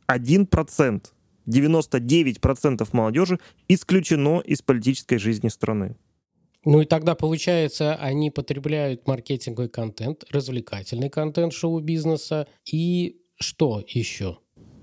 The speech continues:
Speaker 1: Да и всё. А в остальном они очень слабо ассоциируют себя с современной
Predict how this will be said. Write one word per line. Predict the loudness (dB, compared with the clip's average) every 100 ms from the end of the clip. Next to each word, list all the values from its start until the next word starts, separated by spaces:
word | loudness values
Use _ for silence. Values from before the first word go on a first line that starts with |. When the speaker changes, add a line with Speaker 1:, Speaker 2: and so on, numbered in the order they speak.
| -2
Speaker 1:
Да | 4 4
и | 4
всё. | 0 4 4 4 -2 _ -2
А | -2
в |
остальном | 0 0 2 2 2 0
они | 0 0 2
очень | 0 2 2
слабо | 2 0 2 -2
ассоциируют | 0 2 4 2 0
себя | -2 0
с | 0
современной | 0 0 0 0 -2 -4